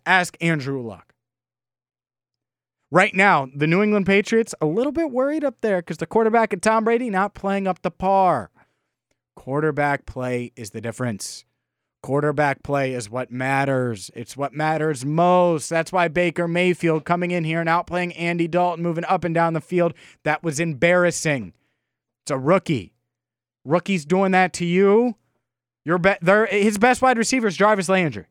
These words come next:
Your best wide receiver was Tyler Boyd. And yet, Andy Dalton outplayed. Lamar Jackson was the pick.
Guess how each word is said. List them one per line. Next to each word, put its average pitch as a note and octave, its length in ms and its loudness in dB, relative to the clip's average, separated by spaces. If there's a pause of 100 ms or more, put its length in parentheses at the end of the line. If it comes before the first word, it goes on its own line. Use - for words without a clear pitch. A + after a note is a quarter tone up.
(460)
Your G3 120 6
best A#3+ 240 6
wide A3+ 200 4
receiver G#3+ 420 2
was F3+ 160 -2
Tyler G3+ 300 6
Boyd. C#3+ 440 0 (880)
And D3 140 0
yet, E3+ 240 2
Andy D#3+ 240 -2
Dalton D#3 320 0
outplayed. G#2 540 -6 (1120)
Lamar F#3+ 280 2
Jackson E3 420 0
was A2+ 100 -12
the G#2 120 -14
pick. - 320 -14